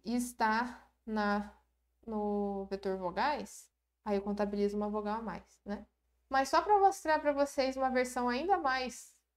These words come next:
pythoniana que aquela, eu não precisei também saber em qual posição da frase eu estava, né? É,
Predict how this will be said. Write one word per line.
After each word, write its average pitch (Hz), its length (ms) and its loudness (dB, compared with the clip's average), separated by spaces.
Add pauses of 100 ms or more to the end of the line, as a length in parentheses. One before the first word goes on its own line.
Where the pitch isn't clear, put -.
(140)
pythoniana 240 720 2
que 220 100 -6
aquela, 240 600 -4 (720)
eu 262 140 6
não 349 160 6
precisei 349 440 2
também 285 320 0
saber 262 260 -4
em 277 120 -2
qual 285 200 6
posição 285 640 2
da 277 160 8
frase 302 500 0
eu 240 60 2
estava, 190 540 -4
né? 214 260 -4 (520)
É, 202 260 -4